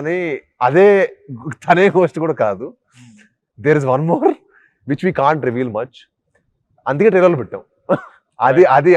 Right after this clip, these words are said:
Speaker 1: అది
Speaker 2: That's
Speaker 1: సర్ప్రైజ్,
Speaker 2: not
Speaker 1: అది,
Speaker 2: enough, basically.
Speaker 1: అది,
Speaker 2: There
Speaker 1: అది
Speaker 2: is some
Speaker 1: సర్ప్రైజ్
Speaker 2: more,
Speaker 1: అయితే that is
Speaker 2: there is
Speaker 1: more అని
Speaker 2: more to it, basically.
Speaker 1: Exactly. అది more అని చెప్పడానికి మేము అనుపమని రివీల్ చేసాం. But అనుపమ యాక్చువల్ సర్ప్రైజ్ ఉంచుదామా ఆడియన్స్ థియేటర్‌లో అనుకున్నాం. But మాకు ఇంకా మీరు,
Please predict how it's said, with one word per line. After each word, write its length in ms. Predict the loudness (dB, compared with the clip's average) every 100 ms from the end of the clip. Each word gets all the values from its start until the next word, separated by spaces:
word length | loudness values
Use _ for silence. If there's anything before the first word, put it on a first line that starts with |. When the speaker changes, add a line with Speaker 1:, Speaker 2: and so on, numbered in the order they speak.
| 2
Speaker 1:
అది 180 | 2 -2
Speaker 2:
That's 140 | -2
Speaker 1:
సర్ప్రైజ్, 320 | -2 -2 -2
Speaker 2:
not 80 | 0
Speaker 1:
అది, 120 | 0 -2
Speaker 2:
enough, 180 | -8 -10
basically. 260 | -12 -4 2
Speaker 1:
అది, 180 | 4 4
Speaker 2:
There 140 | 2 2
Speaker 1:
అది 140 | 0
Speaker 2:
is 40 | 0
some 20 |
Speaker 1:
సర్ప్రైజ్ 360 | 0 2 4 4
Speaker 2:
more, 80 | 4
Speaker 1:
అయితే 300 | 2 0 2 2
that 100 | 0
is 40 | -2
Speaker 2:
there 120 | -2
is 60 | 0
Speaker 1:
more 80 | 0
అని 80 | 0
Speaker 2:
more 100 | -2
to 80 | -6
it, 60 | -8 -14
basically. 180 | -14 -14
Speaker 1:
Exactly. 480 | -8 -6 -6 -10 -20 _ _ _ -4
అది 200 | -2 -2 -4
more 180 | 0 0
అని 100 | 0 -4
చెప్పడానికి 560 | -6 -4 -6 -6 -10 -8
మేము 200 | -6 -2 -4
అనుపమని 380 | -4 -6 -6 -8
రివీల్ 220 | -8 -8 -10
చేసాం. 280 | -12 -14 -18 _ _ _ _ _ _ -4
But 80 | -2
అనుపమ 280 | -2 -4 -2 -2
యాక్చువల్ 300 | -4 -8 -8
సర్ప్రైజ్ 260 | -8 -6 -6 -10
ఉంచుదామా 460 | -8 -6 -6 -6 -6 -6 -4
ఆడియన్స్ 280 | -4 -6 -14 -10
థియేటర్‌లో 340 | -10 -8 -8
అనుకున్నాం. 300 | -10 -14 -20 -20 _ _ _ 0
But 140 | 0 0 _ _ -2
మాకు 160 | -2 0
ఇంకా 160 | 2 4 4 -2 _ _ _ _ -4
మీరు, 200 | -2